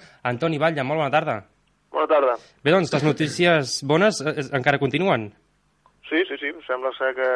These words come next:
Speaker 2: que és un no parar, això, eh, molt contents i sí, és això.
Speaker 1: Mhm. Eh, ho, ho sabíeu o us heu enterat pels diaris?
Speaker 2: No, no, ens n'hem assabentat pel diaris, encara han de contactar amb nosaltres. Suposo que properament contactaran a nosaltres explicant-nos com, com va exactament el tema aquest del,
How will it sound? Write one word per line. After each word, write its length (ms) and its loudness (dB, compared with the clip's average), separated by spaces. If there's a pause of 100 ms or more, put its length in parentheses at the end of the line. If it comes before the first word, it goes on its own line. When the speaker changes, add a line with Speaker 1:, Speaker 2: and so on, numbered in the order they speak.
(200)
Speaker 2:
que 60 -4
és 100 -8
un 80 -12
no 100 -10
parar, 240 -8
això, 160 -12
eh, 500 -10
molt 200 -10
contents 420 -14
i 320 -14 (100)
sí, 80 -16
és 380 -18
això. 240 -14 (300)
Speaker 1:
Mhm. 240 -8 (240)
Eh, 200 4
ho, 420 -2
ho 100 -6
sabíeu 540 2
o 340 2
us 160 -2
heu 100 0
enterat 300 0
pels 160 -2
diaris? 540 -2 (200)
Speaker 2:
No, 180 0
no, 300 0
ens 120 -10
n'hem 180 2 (160)
assabentat 400 0
pel 100 0
diaris, 280 2
encara 260 0
han 80 -2
de 100 -2
contactar 460 -4
amb 80 -2
nosaltres. 300 -2
Suposo 340 -6
que 160 -2
properament 520 -4
contactaran 520 -6
a 60 -6
nosaltres 420 -8
explicant-nos 580 -10 (140)
com, 400 -12
com 160 -14
va 80 -4
exactament 400 -10
el 60 -16
tema 180 -10
aquest 240 -14
del, 180 -12